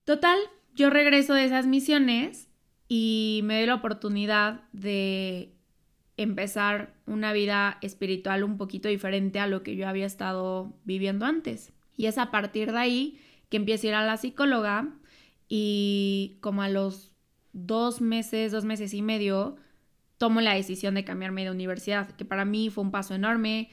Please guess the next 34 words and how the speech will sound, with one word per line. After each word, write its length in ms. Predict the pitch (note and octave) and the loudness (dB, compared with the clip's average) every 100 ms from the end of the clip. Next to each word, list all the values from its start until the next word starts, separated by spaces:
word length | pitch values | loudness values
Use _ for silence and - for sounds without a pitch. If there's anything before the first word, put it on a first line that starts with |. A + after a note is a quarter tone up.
| - | -8
desde 300 | F#3+ F#3+ F#3+ | -6 -6 -6
contarles 440 | F#3+ F#3 F#3 G3+ | -6 -6 -4 -4
a 40 | G3 | -4
mis 160 | F#3 | -8
papás, 560 | F#3 F3+ G#3+ G#3+ G#3+ G#3 | -10 -2 4 6 6 2
a 60 | G3 | -4
mis 180 | F#3 | -6
amigos, 640 | F#3 F#3 G#3 G#3+ G#3+ G#3+ G3+ | -6 -2 0 0 0 0 -2
a 60 | F#3+ | -6
mi 100 | F#3 | -4
hermana. 640 | F#3+ G#3 A3 G#3+ G#3+ G#3+ - | -2 0 0 0 0 -2 0
La 160 | G#3+ | 2
verdad 240 | G#3+ A3 A3+ | 4 4 2
es 160 | B3+ | 0
que 140 | - A#3 | -2 -2
me 200 | G#3 F#3+ | -2 -4
jalaba 520 | G3 G3 G#3 G#3 A3 | -4 -2 0 2 2
mucho 340 | A3 G#3+ G#3+ | 0 0 -2
el 220 | G#3+ G#3 - _ _ | -2 -2 -10 _ _
qué 220 | A3 G#3 | -2 0
dirán. 560 | G#3 G#3+ G3+ G3 B3 - - | 0 0 0 0 -2 -6 -6
Fue 160 | A#3 | -2
muy, 380 | G#3+ A3 A#3+ B3 | 2 4 4 4
muy, 280 | A#3 A3+ A3+ | 4 2 2
muy 240 | A3 G#3+ | 0 0
difícil 400 | G#3 G#3 G#3 G#3 | -2 -4 -6 -6
para 240 | G3+ G3 F#3 | -6 -6 -6
mí 320 | F#3 F#3 F#3+ G3 | -6 -6 -6 -4
tomar 200 | F#3+ G3 | -2 -2
una 140 | G3 | -2
decisión 640 | F#3 F#3+ G3 G3 G3 G#3 A#3 - | -4 -6 -6 -2 -2 -2 -6 -6
que 120 | G#3+ | -2
no 280 | G3 G3+ G#3+ | 0 0 -2
sé 540 | G#3 A3 G#3+ A3 - | 0 0 2 0 -6